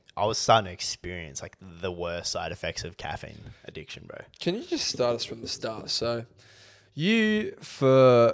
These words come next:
Speaker 2: many years now, have been a massive advocate for pre-workout. You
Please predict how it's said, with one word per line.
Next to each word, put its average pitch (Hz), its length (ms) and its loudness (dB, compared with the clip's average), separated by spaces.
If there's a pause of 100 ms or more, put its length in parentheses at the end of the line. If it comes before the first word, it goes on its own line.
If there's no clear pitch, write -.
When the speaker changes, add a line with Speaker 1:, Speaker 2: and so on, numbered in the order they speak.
(160)
Speaker 2:
many 147 300 4
years 127 340 4
now, 107 160 -2
have 113 220 -2
been 113 120 2
a 104 60 -4
massive 110 400 -4
advocate 113 460 -4
for 117 80 -14
pre-workout. - 640 -8
You 127 220 2